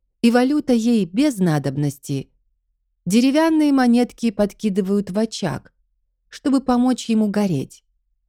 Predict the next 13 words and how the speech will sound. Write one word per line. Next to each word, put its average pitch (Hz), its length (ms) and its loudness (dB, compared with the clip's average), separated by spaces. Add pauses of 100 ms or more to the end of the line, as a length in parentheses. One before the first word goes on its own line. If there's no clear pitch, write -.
(540)
Пламя 202 420 2
в 202 40 0
очаге 226 540 -2 (360)
было 311 260 2
подарком 202 800 0 (180)
от 214 160 -2
сестры 247 540 -2
Кеф, 170 540 -4 (500)
Цаны, 151 640 -2 (640)
богини 165 600 0
огня, 208 560 -2 (1000)
которая 320 480 4
считала 254 760 0